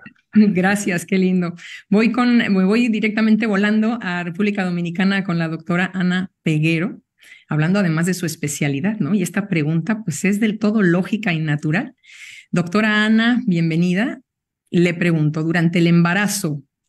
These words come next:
¿es posible el consumo de Inmunocal? Y una vez respondido esto, por favor, ayúdenos a entender de qué forma puede ayudar tanto a la mujer como al bebé o a los bebés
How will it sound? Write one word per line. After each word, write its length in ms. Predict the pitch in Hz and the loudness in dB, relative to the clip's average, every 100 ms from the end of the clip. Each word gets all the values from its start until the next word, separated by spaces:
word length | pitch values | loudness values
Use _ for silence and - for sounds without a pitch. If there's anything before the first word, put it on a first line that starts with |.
| _ _ | _ _
¿es 260 | 247 320 - | -2 -2 -6
posible 840 | - 302 - - 180 180 247 311 | -8 -8 -4 -2 0 0 0 0
el 140 | 220 185 | -2 -2
consumo 520 | 170 170 185 196 202 | -2 0 0 2 2
de 220 | 170 160 | 0 -2
Inmunocal? 960 | 170 165 156 156 151 143 147 180 269 254 _ - - - - | 0 0 2 0 0 -2 -2 -4 -4 -10 _ -20 -20 -18 -2
Y 180 | 165 160 | 0 2
una 200 | 180 190 | 2 2
vez 200 | 196 196 | 2 0
respondido 500 | 165 - 160 170 180 | -2 -4 -2 0 0
esto, 440 | 170 - 214 - _ _ _ | -2 -4 -6 -8 _ _ _
por 160 | 156 151 | -2 0
favor, 440 | 156 156 175 170 | 0 2 0 -2
ayúdenos 440 | - 170 185 185 165 | 0 2 4 2 0
a 40 | |
entender 380 | 151 160 165 175 | 0 0 0 0
de 120 | 175 | 0
qué 120 | 175 175 | 0 0
forma 400 | 190 180 180 175 | 2 2 0 0
puede 180 | 170 170 | 0 0
ayudar 420 | 156 160 160 165 | 0 -2 -4 -6
tanto 280 | 160 156 156 | -6 -4 -2
a 40 | |
la 100 | 151 | 0
mujer 520 | 151 156 - 220 - - _ - _ _ | 0 -2 -2 -4 -6 -16 _ -20 _ _
como 280 | - 170 160 | 2 2 4
al 160 | 156 151 | 2 2
bebé 320 | 147 170 220 | 2 2 0
o 80 | 156 | 0
a 40 | |
los 360 | 143 208 247 - | 0 0 -2 -6
bebés 480 | 160 165 170 - | -4 -4 -4 -10